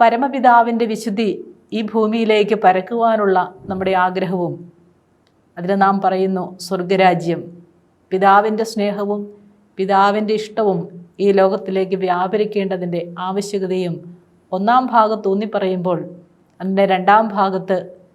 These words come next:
നൽകുന്ന അല്ലെങ്കിൽ നാം പ്രാർത്ഥിക്കുന്ന പ്രാർത്ഥന നമ്മെ ഈ ഭൂമിയുമായി കൂടുതൽ ബന്ധിപ്പിക്കുന്നു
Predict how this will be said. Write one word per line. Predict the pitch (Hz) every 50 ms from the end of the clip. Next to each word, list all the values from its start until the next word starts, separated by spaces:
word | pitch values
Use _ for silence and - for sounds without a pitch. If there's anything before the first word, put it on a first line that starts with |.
| _ _ _ _ _ _ _ _ 190 196
നൽകുന്ന | 196 196 190 196 202 202 196 196 180 - - -
അല്ലെങ്കിൽ | 202 185 185 180 175 185 180 180
നാം | 185 185 180 180
പ്രാർത്ഥിക്കുന്ന | 185 185 190 190 190 - 214 208 214 196 196 185 185
പ്രാർത്ഥന | 180 170 175 175 175 - 180 175 170 160 170 175 175 - _ _ _ - 190
നമ്മെ | 196 196 202 208 208 202
ഈ | 202 190 -
ഭൂമിയുമായി | - 208 220 240 247 269 277 277 247 214 185 185 185 190 185 185
കൂടുതൽ | 185 185 180 180 185 190 175 180
ബന്ധിപ്പിക്കുന്നു | 190 196 185 240 208 - 214 196 208 202 196 202 202